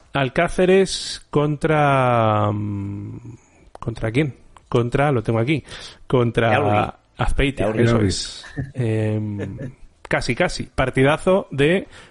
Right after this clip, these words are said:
Speaker 1: nuestra amiga hincha Lizarazo.
Speaker 2: Partidazo de todas, de partidazo de todos. Fue un partido digno de ver, ¿eh? O sea, bueno,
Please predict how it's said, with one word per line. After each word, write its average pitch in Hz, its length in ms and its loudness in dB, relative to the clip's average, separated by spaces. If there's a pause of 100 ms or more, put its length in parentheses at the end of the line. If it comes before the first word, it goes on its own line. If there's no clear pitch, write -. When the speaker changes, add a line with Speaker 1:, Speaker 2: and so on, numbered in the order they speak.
(120)
Speaker 1:
nuestra 123 320 0
amiga 143 460 2
hincha 147 340 2
Lizarazo. 143 480 -2 (1600)
Speaker 2:
Partidazo 110 500 -2
de 139 100 2
todas, 110 400 0
de 101 80 -4
partidazo 101 380 -4
de 120 80 -2
todos. 92 480 -2
Fue 104 140 -2
un 107 80 -4
partido 113 1000 0
digno 110 360 -4
de 123 80 2
ver, 113 180 2
¿eh? 117 220 0
O 117 100 -4
sea, 92 300 -6
bueno, 95 260 -6